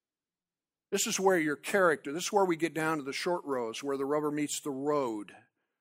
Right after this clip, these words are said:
about your life and what's gonna happen or not going to happen. Are you with me? She said, "So we're done." Now, it was, ex-, it was,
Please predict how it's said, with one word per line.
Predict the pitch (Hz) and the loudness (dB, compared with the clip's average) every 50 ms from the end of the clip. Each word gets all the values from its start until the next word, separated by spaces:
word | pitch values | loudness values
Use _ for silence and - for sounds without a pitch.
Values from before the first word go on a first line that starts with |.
| _ - | _ -8
about | - 135 139 139 139 139 - | -4 2 4 4 4 4 0
your | 165 151 151 | -2 -2 0
life | 147 147 156 151 139 131 - | 2 4 4 4 2 0 -4
and | 131 127 127 | -8 -10 -6
what's | 131 139 139 - | -6 -6 -6 -6
gonna | - - 139 131 | -6 -8 -6 -6
happen | 123 117 143 143 143 143 151 139 | -6 -4 -4 -4 -4 -4 -4 -6
or | 139 127 131 127 | -6 -4 -4 -4
not | 131 131 139 143 151 160 170 156 131 - _ 147 | -4 -6 -2 4 6 6 8 6 6 2 _ -14
going | 135 139 131 131 123 117 120 | -8 -6 -6 -4 -6 -8 -8
to | 113 110 | -10 -10
happen. | - - 120 123 113 - - 113 98 95 _ _ _ _ _ _ _ _ _ _ _ _ _ _ _ _ - | -8 -4 -2 -2 -2 -4 -6 -12 -14 -14 _ _ _ _ _ _ _ _ _ _ _ _ _ _ _ _ -4
Are | 143 143 | -2 -2
you | 139 135 | -2 -2
with | 139 135 135 | -4 -4 -4
me? | 143 151 180 185 _ _ _ _ _ _ _ _ _ _ _ _ _ _ _ _ _ _ _ - | -6 -8 -10 -10 _ _ _ _ _ _ _ _ _ _ _ _ _ _ _ _ _ _ _ -12
She | - 180 185 | -8 -8 -6
said, | - - 185 170 - | -2 -2 -2 -2 -2
"So | - 190 180 170 160 156 - - | 2 4 4 4 4 2 -2 -6
we're | - 156 185 196 | -2 2 2 2
done." | 175 156 180 180 165 117 98 90 _ _ _ _ _ _ _ _ _ _ _ _ _ _ _ _ _ _ _ _ _ _ _ _ _ _ _ _ _ _ _ _ _ _ _ _ _ _ _ _ _ _ _ _ - | 4 2 0 0 -2 -4 -10 -14 _ _ _ _ _ _ _ _ _ _ _ _ _ _ _ _ _ _ _ _ _ _ _ _ _ _ _ _ _ _ _ _ _ _ _ _ _ _ _ _ _ _ _ _ -4
Now, | - 175 175 160 160 156 - _ _ _ _ _ _ _ _ _ _ _ _ _ _ _ _ _ _ _ _ _ _ _ _ _ _ _ _ _ _ _ _ - | 0 2 4 4 2 2 0 _ _ _ _ _ _ _ _ _ _ _ _ _ _ _ _ _ _ _ _ _ _ _ _ _ _ _ _ _ _ _ _ -8
it | 180 175 | -6 -4
was, | 165 165 160 - | -2 -2 -4 -4
ex-, | 170 151 - - - - - - - _ _ - | -6 -8 -8 -6 -4 -4 -4 -6 -8 _ _ -6
it | - 175 | -4 -4
was, | 180 165 160 156 - - | -2 -2 -4 -4 -6 -8